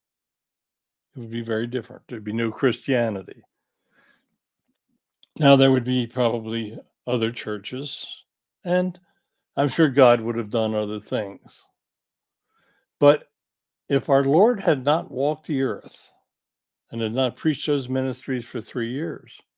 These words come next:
just think how different it would be.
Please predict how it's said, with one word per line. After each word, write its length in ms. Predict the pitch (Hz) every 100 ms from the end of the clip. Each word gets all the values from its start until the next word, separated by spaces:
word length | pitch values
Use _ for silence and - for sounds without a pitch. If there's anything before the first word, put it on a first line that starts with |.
| _ _ _ _ _ _
just 240 | - 165 -
think 180 | 180 165
how 140 | 131
different 500 | 110 139 - 110 104
it 100 | 110
would 180 | 110 113
be. 340 | 120 101 110